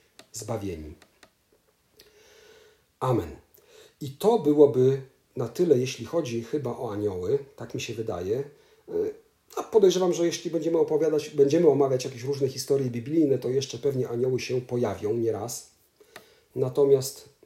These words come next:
myślę, że taka wiedza to jest, no, taka, taki kompendium, powiedzmy, o aniołach. Na tym zakończymy, jeśli chodzi o anioły. E, następnym razem będę chciał przybliżyć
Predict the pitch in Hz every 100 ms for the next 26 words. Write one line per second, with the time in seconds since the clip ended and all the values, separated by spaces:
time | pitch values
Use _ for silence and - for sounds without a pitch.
0 | - 135 - 123 123 120 - 131 127 113
1 | 110 _ _ _ 120 123 139 127 117 -
2 | _ _ _ _ _ _ _ - 127 139
3 | - - - 151 131 120 107 101 _ -
4 | - 131 143 156 160 123 113 113 110 110
5 | 113 110 107 104 101 101 123 - _ _
6 | - - - _ 143 147 143 127 127 131
7 | 113 107 143 - - _ 120 - 127 131
8 | 123 117 113 113 127 170 - - - _
9 | - 131 131 131 127 123 135 - - 143
10 | 151 160 147 151 151 - _ _ _ _
11 | _ _ _ - 110 120 143 139 135 -
12 | 139 143 - 123 127 143 135 -